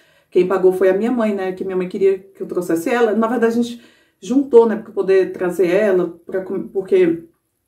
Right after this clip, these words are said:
íamos pra Disney de Paris, né? E tal. E é o sonho dela, então, né? Acabamos trazendo ela. O ingresso da Disney dela, nós fomos dois dias na Disney, né?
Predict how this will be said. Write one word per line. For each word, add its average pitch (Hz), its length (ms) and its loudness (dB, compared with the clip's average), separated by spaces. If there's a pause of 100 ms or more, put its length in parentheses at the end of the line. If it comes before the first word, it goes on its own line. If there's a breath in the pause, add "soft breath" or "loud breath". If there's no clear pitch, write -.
(180)
íamos 185 340 -4
pra 175 140 -4
Disney 170 380 0
de 165 120 -4
Paris, 208 720 -2
né? 202 240 -2
E 208 80 -8
tal. 190 400 -2 (420 loud breath)
E 170 40 -2
é 170 60 0
o 165 60 4
sonho 180 300 -4
dela, 196 480 2
então, 185 600 -4
né? 196 380 -4 (140)
Acabamos 180 440 -4
trazendo 196 440 0
ela. 190 100 2
O 285 40 6
ingresso 214 440 2
da 190 120 0
Disney 202 500 -4
dela, 175 560 0 (280)
nós 175 260 -6 (180)
fomos 170 300 -4
dois 214 320 0
dias 180 220 -2
na 170 100 0
Disney, 170 440 2
né? 185 280 -4